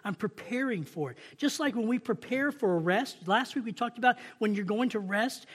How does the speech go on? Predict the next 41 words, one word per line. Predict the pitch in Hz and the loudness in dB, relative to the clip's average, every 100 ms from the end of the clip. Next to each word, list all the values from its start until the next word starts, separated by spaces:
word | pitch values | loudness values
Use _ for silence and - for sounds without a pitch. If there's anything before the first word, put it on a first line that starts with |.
| - | -6
you | 208 | 0
wanna | 208 220 | 4 4
prepare | 208 170 - 185 226 | 2 -2 2 4 4
for | 254 294 | 4 0
it. | 214 | 4
You | |
don't | 190 - | 2 2
just | 277 - | -2 0
jump | 214 220 | 2 4
right | 226 | 4
into | 226 233 262 | 4 2 0
it. | 190 | -2
"Today | 214 269 | 0 4
I'm | 302 311 | 4 6
resting, | 330 - 302 277 | 4 2 2 2
I'm | 208 | 2
not | 233 277 | 4 4
working." | 262 311 269 254 254 - - | 6 2 4 0 -2 -8 -4
No, | 285 311 | 0 2
you | 240 214 | 2 2
prepare | - 240 - 269 277 | 0 -2 -2 -4 -2
for | - 170 | 0 0
it. | 151 | 0
You | 196 | -2
get | 185 269 - | 0 0 0
things | 247 214 | -2 -2
ready | 180 208 262 208 | 0 2 2 0
so | - 190 | -4 -4
that | |
when | 175 196 | -2 -2
your | 196 | -2
rest | 180 240 254 | 0 -2 -2
happens, | 247 294 302 196 - - | -4 -2 0 -2 -4 -8
it's | 262 254 | -4 -4
truly | - 285 233 | -2 -2 0
restful. | 220 262 269 - 175 - - | 0 -2 -4 -4 -4 -6 -8
The | 269 | -6
same | - 320 330 | 0 0 2
thing | 285 | 2
with | 240 | 0
fasting. | - 269 302 - 180 | -2 -2 -2 -2 -6